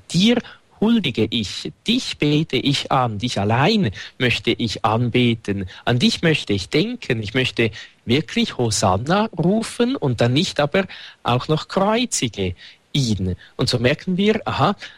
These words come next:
an einem kleinen Palmzweig, an einem kleinen Zeichen, äh, wenn wir das wirklich aufmerksam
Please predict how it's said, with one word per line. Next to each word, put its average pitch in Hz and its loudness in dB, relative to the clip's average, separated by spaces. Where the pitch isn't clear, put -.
an 120 0
einem 107 0
kleinen 190 2
Palmzweig, 170 -2
an 127 -8
einem 120 -2
kleinen 127 2
Zeichen, 175 0
äh, 101 -2
wenn 135 2
wir 135 2
das 104 -4
wirklich 139 -2
aufmerksam 110 0